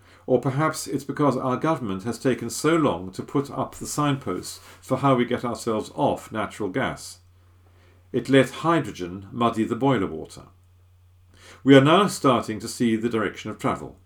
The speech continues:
This grant represents one of those signposts, as does an, an analysis by Jan Rosenau, which found in a review of thirty-two independent studies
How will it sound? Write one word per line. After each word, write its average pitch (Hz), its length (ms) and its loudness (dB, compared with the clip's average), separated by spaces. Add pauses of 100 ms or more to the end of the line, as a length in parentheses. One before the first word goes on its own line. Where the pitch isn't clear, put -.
(760)
This 180 180 4
grant 123 320 6
represents 120 560 0
one 120 160 0
of 110 80 -2
those 117 180 4
signposts, 131 720 -6 (460)
as 117 200 2
does 110 240 2
an, 117 120 -6
an 123 200 0
analysis 117 640 0
by 107 380 -2
Jan 110 480 -2
Rosenau, 95 640 -2 (260)
which 117 180 -2
found 113 360 2
in 120 120 0
a 104 60 -2
review 110 340 2
of 110 120 0
thirty-two 139 480 2
independent 98 480 -6
studies 87 500 -2